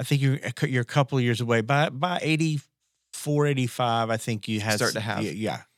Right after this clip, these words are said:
Speaker 2: But the idea to people, it, it, it still was a novel con-, it, it, only businesses had computers. They were familiar with computers in term, in, in a very,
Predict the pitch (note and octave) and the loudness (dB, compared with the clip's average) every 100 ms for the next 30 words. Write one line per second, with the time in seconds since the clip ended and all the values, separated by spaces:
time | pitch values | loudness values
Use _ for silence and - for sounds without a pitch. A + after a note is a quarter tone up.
0 | _ _ G#2 D3+ C3+ C3 D#3+ D#3+ C3+ B2+ | _ _ 2 2 4 4 6 4 2 2
1 | C#3 C3 G#2+ A#2 - - - _ _ B2+ | 2 2 0 -6 -8 -14 -18 _ _ -2
2 | - B2+ - C#3 - - D#3 C#3+ B2+ A#2+ | 0 -2 -2 0 0 2 2 4 4 2
3 | A2 F2+ A2+ A#2 A#2+ C3+ B2 - B2 B2+ | 2 2 2 6 6 6 2 2 2 2
4 | A#2+ A#2 - - C#3+ D#3+ D3 G2+ C3 B2 | -4 -6 -10 0 2 4 2 2 2 2
5 | A#2 - G#2 G2 F#2+ - F#2+ G#2 F#2+ E2 | 0 -2 0 0 0 -4 -6 -8 -10 -8
6 | - - - C3 C3 A#2+ C#3 D3+ D#3 C#3+ | -8 -8 0 4 4 2 4 6 6 4
7 | C3+ - A#2 - B2+ B2+ A#2 A2 - B2 | 2 0 -4 -2 -2 0 0 -4 -2 -2
8 | A2+ A#2+ - A2+ G#2 B2 A#2 | 0 -2 0 -2 2 0 0